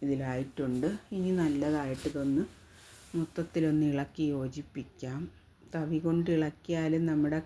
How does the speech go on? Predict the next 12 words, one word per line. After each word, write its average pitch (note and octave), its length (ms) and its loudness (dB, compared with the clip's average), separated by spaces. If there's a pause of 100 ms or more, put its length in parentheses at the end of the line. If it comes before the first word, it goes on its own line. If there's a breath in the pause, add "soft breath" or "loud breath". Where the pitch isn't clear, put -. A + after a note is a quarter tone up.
കൈ D3+ 280 2
കൊണ്ട് D#3+ 360 2
ഇളക്കുന്നത് D3 720 0
പോലെ C#3+ 260 -2
ആകത്തില്ല. C3+ 640 -6
നല്ലപോലെ C3+ 920 -2
കൈ B2+ 220 -6
വെച്ച് C3+ 340 -6
തന്നെ B2+ 380 -2
ഇളക്കി C3 400 -6
കൊടുക്കണം. D3 640 -8 (4000)
ഇതെല്ലാം D3+ 800 0